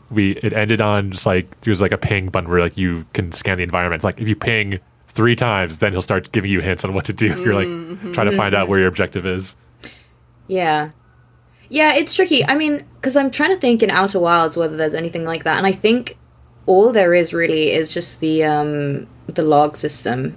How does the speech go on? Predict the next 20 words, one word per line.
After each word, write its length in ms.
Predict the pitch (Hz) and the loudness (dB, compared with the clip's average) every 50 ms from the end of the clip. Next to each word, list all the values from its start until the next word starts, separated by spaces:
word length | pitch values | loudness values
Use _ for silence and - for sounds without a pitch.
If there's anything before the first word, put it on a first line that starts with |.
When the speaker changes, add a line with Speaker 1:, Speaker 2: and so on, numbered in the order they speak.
| - - | -4 -2
Speaker 3:
And 100 | 175 175 | 2 2
Speaker 2:
Yeah, 120 | 170 165 | 4 4
Speaker 3:
then 120 | 160 156 156 | 2 2 0
Speaker 2:
that's 180 | 156 156 - | -2 -2 -2
Speaker 3:
if 80 | - - | 0 2
you 80 | 190 175 | 2 2
Speaker 2:
it. 20 | |
Speaker 3:
haven't 240 | - 185 185 - - | 2 2 0 0 0
found 260 | 185 175 175 185 180 | 2 2 2 2 0
something, 440 | - 185 170 147 139 - 151 147 147 | 0 -2 -2 -2 -2 -2 0 0 0
it's 160 | 147 143 - | 0 0 0
like, 320 | 160 147 143 131 - - - - - - - - | 2 4 4 2 0 -4 -16 -16 -14 -12 -6 -4
it 60 | 180 | -4
just 160 | 170 - 165 | -4 -2 -2
says 180 | - 170 156 143 | 0 0 0 2
there's 160 | 160 156 151 | 2 0 0
more 160 | 165 160 156 147 | 2 0 0 2
to 100 | 151 156 | 0 0
explore 420 | - - - - 160 156 160 165 | -2 -4 -4 -2 0 2 2 4
here. 280 | 180 202 220 247 262 | 4 4 4 4 2